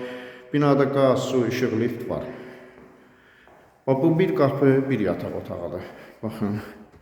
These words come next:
Yəni, ucuz evi axtaranlar buyurub əlaqə saxlaya bilərlər. Bir yataq otağıdır, pəncərə buradan qoyulub. Keçdik.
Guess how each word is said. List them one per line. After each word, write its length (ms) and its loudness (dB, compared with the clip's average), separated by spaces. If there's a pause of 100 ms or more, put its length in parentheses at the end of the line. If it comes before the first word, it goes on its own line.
(1600)
Yəni, 180 -2
ucuz 320 4
evi 220 2
axtaranlar 760 -2
buyurub 320 0
əlaqə 320 -2
saxlaya 560 -4
bilərlər. 400 -8 (600)
Bir 180 4
yataq 380 0
otağıdır, 500 -2 (320)
pəncərə 400 0 (880)
buradan 320 0
qoyulub. 480 0 (2000)
Keçdik. 420 -2